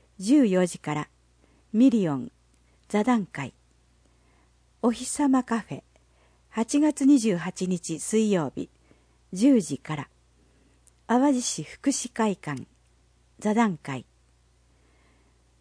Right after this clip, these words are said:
集いの場。プラットカフェ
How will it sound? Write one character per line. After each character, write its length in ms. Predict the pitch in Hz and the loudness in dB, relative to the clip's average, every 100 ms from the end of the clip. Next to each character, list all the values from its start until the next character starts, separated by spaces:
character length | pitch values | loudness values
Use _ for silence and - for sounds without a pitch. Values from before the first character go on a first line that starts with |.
| _ | _
集 300 | - 254 311 | -2 4 6
い 60 | 302 | 6
の 160 | 254 220 | 4 2
場。 180 | 185 - _ _ _ _ _ | -4 -8 _ _ _ _ _
プ 100 | - | -2
ラ 140 | 254 294 | 0 0
ッ 20 | - | 0
ト 120 | 285 | -2
カ 160 | 262 | 0
フ 140 | 262 190 | -2 -4
ェ 120 | - | -6